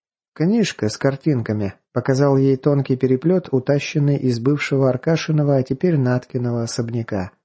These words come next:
Сворованной книгу я не считал, в конце концов, это мне, а не Натке, подарили дом со всем его содержимым и с библиотекой в том числе.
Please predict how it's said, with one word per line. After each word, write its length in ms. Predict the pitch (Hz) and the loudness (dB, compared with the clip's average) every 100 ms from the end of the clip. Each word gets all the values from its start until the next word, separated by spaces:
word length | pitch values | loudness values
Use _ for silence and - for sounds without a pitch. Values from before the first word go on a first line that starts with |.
| _ _ _ _ _ - | _ _ _ _ _ -14
Сворованной 680 | - 123 196 220 196 190 | -2 2 2 4 4 2
книгу 320 | 175 180 180 | 2 2 4
я 180 | 170 170 | 4 4
не 120 | 165 156 | 2 0
считал, 540 | - 156 127 101 90 | -2 -2 0 0 -2
в 60 | - | -6
конце 320 | 101 107 117 | -4 -2 -2
концов, 420 | 120 117 - 117 | -2 -2 0 0
это 200 | 123 123 | 0 0
мне, 300 | 123 143 202 | 0 2 2
а 60 | 143 | 2
не 140 | 123 | 2
Натке, 360 | 131 123 110 123 | 2 0 -2 -4
подарили 460 | 123 131 135 135 135 | 0 2 2 2 2
дом 300 | 147 175 180 | 2 2 0
со 160 | 143 | 0
всем 300 | 123 - 131 | -2 0 2
его 260 | 127 123 120 | 2 2 0
содержимым 760 | - 120 123 135 175 160 156 - _ _ | 0 0 0 0 2 2 0 -4 _ _
и 100 | 139 | -2
с 80 | 139 | 2
библиотекой 720 | 147 143 147 143 143 117 117 | 2 2 2 2 0 0 -2
в 80 | - | 0
том 220 | 131 110 | -2 -2
числе. 480 | 107 110 110 95 | -4 -6 -2 -2